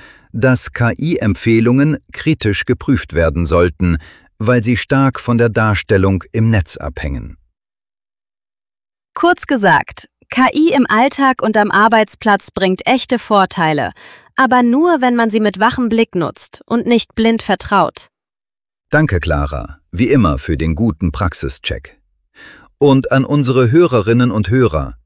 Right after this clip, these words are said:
Speaker 1: diese Folge wurde vollständig von K I erstellt. Alle Quellen und Hintergründe zu den besprochenen Meldungen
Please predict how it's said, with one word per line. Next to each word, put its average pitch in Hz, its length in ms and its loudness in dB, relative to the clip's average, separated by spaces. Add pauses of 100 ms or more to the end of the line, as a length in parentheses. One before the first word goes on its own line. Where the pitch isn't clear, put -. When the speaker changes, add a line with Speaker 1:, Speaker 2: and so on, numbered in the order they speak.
(440)
Speaker 1:
diese 170 400 0
Folge 139 540 2
wurde 123 260 2
vollständig 120 800 -2
von 113 220 0
K 117 260 -2
I 127 200 -2
erstellt. 67 640 -6 (460)
Alle 127 280 2
Quellen 123 460 2
und 80 220 -6
Hintergründe 98 760 0
zu - 160 -6
den 87 180 -2
besprochenen 92 640 -2
Meldungen 98 540 2